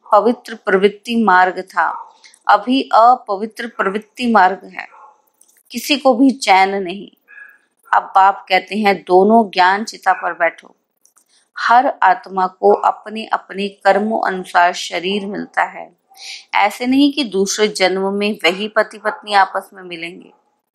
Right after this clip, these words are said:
नहीं। बाबा कहते हैं, "इतनी रेस कर ना सके, यह तो पढ़ाई की बात है ना। अज्ञान काल में हो सकता है, आपस में बहुत प्रेम है तो उनकी मनोकामनाएं पूरी हो सकती हैं,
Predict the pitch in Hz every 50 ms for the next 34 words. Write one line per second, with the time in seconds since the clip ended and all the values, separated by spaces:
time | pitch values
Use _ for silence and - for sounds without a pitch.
0 | _ _ _ _ _ _ _ _ - 190 190 190 185 202 208 170 - - _ _
1 | _ _ _ _ _ _ _ _ _ - 185 180 190 196 226 226 254 240 - -
2 | 226 220 - 247 240 254 254 247 208 214 202 220 208 - - 190 190 180 196 180
3 | 214 226 240 233 - _ 190 190 185 _ _ _ _ _ _ _ _ _ _ _
4 | _ _ _ _ _ _ _ _ _ - - - - - - - - - - -
5 | - - 185 196 208 214 214 - - 233 220 - 220 214 196 - - 165 175 190
6 | 190 190 196 190 185 180 175 175 175 - 185 180 180 185 214 220 208 - _ _
7 | _ _ _ _ _ _ _ _ _ - 190 190 175 160 - 190 185 185 190 202
8 | 208 220 226 226 214 _ - 180 180 180 180 180 185 190 196 190 175 196 202 220
9 | 214 - 202 190 - _ - 180 185 - 185 _ _ _ _ _ _ - - -
10 | - - - 190 190 - 202 196 175 160 185 185 196 202 196 - - _ _ -
11 | 185 185 190 196 208 220 226 214 214 220 233 - _ _ - - - - - 226
12 | - - 220 214 208 - 240 240 226 214 196 190 185 - - 185 185 180 185 190
13 | 208 220 233 - _ _ 247 240 254 254 262 247 254 220 185 196 - - - _
14 | _ - 180 180 - - - _